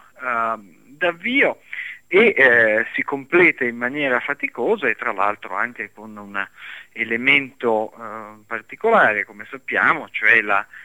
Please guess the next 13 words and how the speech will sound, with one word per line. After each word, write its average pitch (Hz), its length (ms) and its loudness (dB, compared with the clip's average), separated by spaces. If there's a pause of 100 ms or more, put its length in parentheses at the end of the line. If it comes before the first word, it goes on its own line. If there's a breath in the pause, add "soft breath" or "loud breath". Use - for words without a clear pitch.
(340 loud breath)
eh, 98 300 -12 (680)
presenza 143 720 4
delle 123 240 0
fondazioni 131 580 -6
bancarie 147 600 2
che 120 100 0
di 117 80 -10
fatto 117 320 -4
sono 120 280 -8
enti 120 280 -2
un 113 100 -16
po' 120 120 -10
pubblici, 120 680 -6